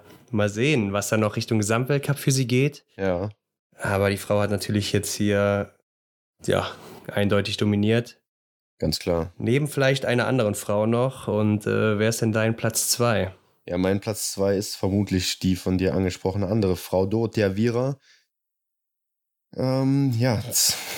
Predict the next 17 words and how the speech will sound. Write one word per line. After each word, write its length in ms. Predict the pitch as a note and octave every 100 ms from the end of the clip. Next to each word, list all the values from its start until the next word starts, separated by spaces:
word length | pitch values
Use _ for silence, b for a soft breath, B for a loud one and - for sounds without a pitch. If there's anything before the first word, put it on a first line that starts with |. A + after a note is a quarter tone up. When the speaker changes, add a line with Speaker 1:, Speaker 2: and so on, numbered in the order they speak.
| B G#2+ G#2
Speaker 2:
was 140 | G2
soll 120 | - A2+
man 160 | A2
groß 260 | G2+ G#2+ -
sagen? 320 | A#2 A#2 G2
Ich 120 | F#2
denke, 200 | G#2+ G#2
das 180 | G2 -
weiß 320 | G2+ A2 -
jeder. 640 | F#2+ G2+ A#2 B2 B2 A#2+ A#2 _ - - G2+
Gold 360 | G2 G#2 A#2+ A#2
im 240 | - G2+
Einzel 360 | - A2 - A2
und 180 | G#2 G2
in 140 | G2+
der 100 | G2
Verfolgung, 920 | - F#2+ - G#2 G#2 G#2 G#2 G#2 G#2